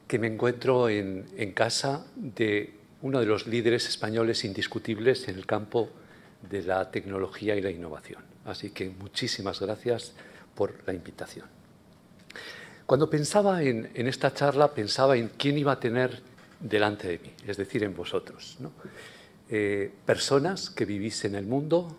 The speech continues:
hoy, en dos mil veintidós, y que de distintas maneras estáis,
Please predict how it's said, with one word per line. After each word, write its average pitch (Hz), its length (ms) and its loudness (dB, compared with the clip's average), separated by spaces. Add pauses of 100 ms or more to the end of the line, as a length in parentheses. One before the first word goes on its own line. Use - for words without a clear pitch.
(120)
hoy, 147 240 4 (100)
en 101 120 -10
dos 82 200 -10
mil 110 140 -4 (220)
veintidós, 95 680 0 (440)
y 135 60 -8
que 131 160 2
de 113 140 6
distintas 139 600 -2
maneras 135 520 2
estáis, 120 580 0